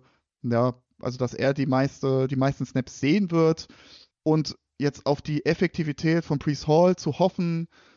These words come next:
ähm, ich könnte mir vorstellen, dass er schon im Receiving das ein oder andere sieht und, ähm, gerade vielleicht dann auch, wenn jetzt Lazar ausfallen sollte,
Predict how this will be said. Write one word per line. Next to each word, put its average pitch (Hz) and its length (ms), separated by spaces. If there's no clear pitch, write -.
ähm, 143 440
ich 117 120
könnte 170 180
mir 147 60
vorstellen, 156 300
dass 139 140
er 135 80
schon 185 220
im 170 100
Receiving 202 540
das 175 140
ein 165 160
oder 160 180
andere 156 300
sieht 165 500
und, 139 520
ähm, 131 360
gerade 143 320
vielleicht 139 320
dann 135 120
auch, 123 160
wenn 135 140
jetzt 131 200
Lazar 120 500
ausfallen 143 520
sollte, 139 500